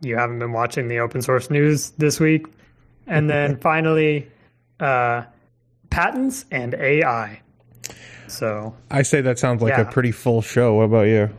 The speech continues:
Speaker 1: Yeah, I think that does too. And there's one more thing I wanna talk about at the very outset.
Speaker 2: Well,
Speaker 1: So,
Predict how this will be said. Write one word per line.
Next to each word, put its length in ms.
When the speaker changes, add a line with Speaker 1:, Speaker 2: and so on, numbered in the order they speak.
Speaker 1:
Yeah, 300
I 100
think 220
that 160
does 280
too. 360
And 160
there's 140
one 120
more 180
thing 220
I 60
wanna 160
talk 220
about 220
at 200
the 60
very 300
outset. 500
Speaker 2:
Well, 260
Speaker 1:
So, 420